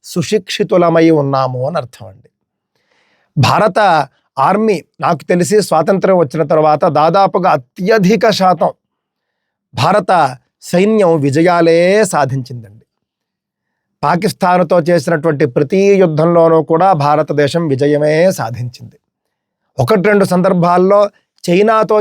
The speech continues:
చేసినటువంటి సందర్భంలో చిన్న అపజయాలున్నాయి అనంటే కనుక చిన్న చిన్న పొరపాట్ల కారణం అంతే. భారత సైన్యానికి ఏం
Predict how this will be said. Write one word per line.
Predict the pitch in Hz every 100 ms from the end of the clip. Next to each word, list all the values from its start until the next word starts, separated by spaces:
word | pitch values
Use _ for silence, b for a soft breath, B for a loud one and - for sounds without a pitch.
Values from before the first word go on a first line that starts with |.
| 190
చేసినటువంటి | 185 175 175 175 165 170
సందర్భంలో | 160 160 147 151 170 175 151 131
చిన్న | 165 196 208 - _ _ _ _ -
అపజయాలున్నాయి | 160 185 180 180 170 165 160 156 156
అనంటే | 147 151 143
కనుక | 143 147 185 156 131
చిన్న | 147 143
చిన్న | 170 165
పొరపాట్ల | 135 139 170 143 139 135
కారణం | 131 131 120
అంతే. | 113 139 135 135
భారత | 127 165 160 -
సైన్యానికి | 143 180 170 151 139
ఏం | 143